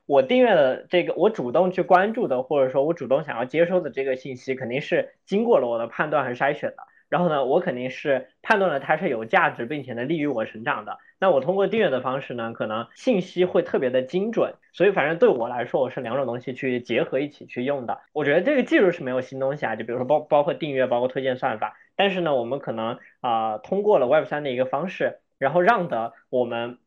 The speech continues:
订阅的东西，或者说让的这个内容本身永远存在了，它不会因为，啊，可能一些审核的原因，或者说，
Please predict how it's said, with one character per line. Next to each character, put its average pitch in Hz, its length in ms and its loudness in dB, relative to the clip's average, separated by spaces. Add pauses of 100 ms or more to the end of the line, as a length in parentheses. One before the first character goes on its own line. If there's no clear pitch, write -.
(120)
订 254 120 4
阅 170 120 4
的 117 160 0
东 120 180 -8
西， 120 220 -10
或 - 180 0
者 160 80 4
说 175 100 4
让 185 200 4
的 143 80 -2
这 185 80 -2
个 175 80 2
内 208 160 4
容 131 180 0
本 - 240 -2
身 143 380 -4 (200)
永 135 200 -2
远 117 140 -2
存 113 220 -10
在 123 200 0
了， 110 200 -6 (120)
它 175 120 4
不 139 120 -4
会 151 180 0
因 156 160 -6
为， 135 340 0 (220)
啊， 120 480 -4 (240)
可 - 160 2
能 131 180 -2
一 156 60 -4
些 147 180 0
审 117 200 -6
核 135 140 -2
的 147 140 2
原 113 240 -4
因， 117 240 -10 (200)
或 135 140 4
者 127 60 2
说， 131 380 0